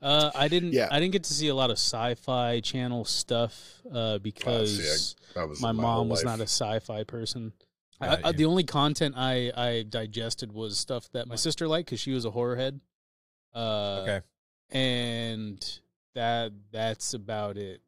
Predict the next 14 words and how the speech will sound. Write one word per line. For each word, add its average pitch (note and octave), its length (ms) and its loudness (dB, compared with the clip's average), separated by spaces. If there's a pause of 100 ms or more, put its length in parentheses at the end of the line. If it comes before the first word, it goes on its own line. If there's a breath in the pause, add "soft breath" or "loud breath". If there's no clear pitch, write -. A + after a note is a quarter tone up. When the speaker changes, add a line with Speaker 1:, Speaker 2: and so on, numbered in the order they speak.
(280)
Speaker 1:
Just B2 220 -6
whatever, A#2+ 380 -2
whatever A#2+ 300 0
she B2 140 -4
bought. G2+ 280 -6 (1000)
Speaker 3:
I A#2 60 -6
don't B2+ 120 -2
know D3 80 0
if G#2+ 100 -4
you A2+ 100 -4
guys G#2 280 -4
have F2+ 120 -10
seen G2+ 300 -2
it. E2+ 240 -10